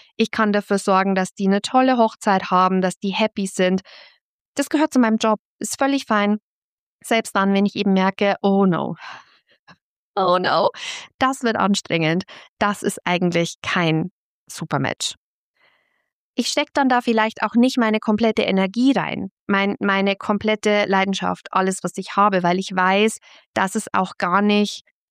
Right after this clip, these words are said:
mm, so den Effekt haben wird und nicht so rüberkommen wird, wie das bei anderen Paaren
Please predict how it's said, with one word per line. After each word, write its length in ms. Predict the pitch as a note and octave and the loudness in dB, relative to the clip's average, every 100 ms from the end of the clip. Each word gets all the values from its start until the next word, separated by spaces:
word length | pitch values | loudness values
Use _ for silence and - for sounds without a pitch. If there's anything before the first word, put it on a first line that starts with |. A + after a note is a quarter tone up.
| _ _ _ _ _ - | _ _ _ _ _ -2
mm, 200 | G#3 G#3 | 2 4
so 220 | G3+ A#3 | 4 2
den 160 | A#3 G#3+ | 2 0
Effekt 400 | - B3 - - | -2 -4 -4 -2
haben 260 | F3+ F3 | 2 2
wird 200 | E3+ E3+ | 0 0
und 160 | - F#3 | -2 0
nicht 200 | F#3+ - | 0 0
so 120 | G3+ | 0
rüberkommen 680 | G3 G3+ G3 - E3+ E3+ E3+ | 2 2 -2 0 0 0 2
wird, 260 | E3+ E3+ - | 0 0 -4
wie 220 | F3 F3+ | -4 -2
das 220 | F3+ F3 | 0 -2
bei 180 | - E3+ | -2 -2
anderen 380 | - F3 F3 E3+ | 0 0 0 -2
Paaren 400 | - E3+ D#3+ E3+ | 0 2 2 0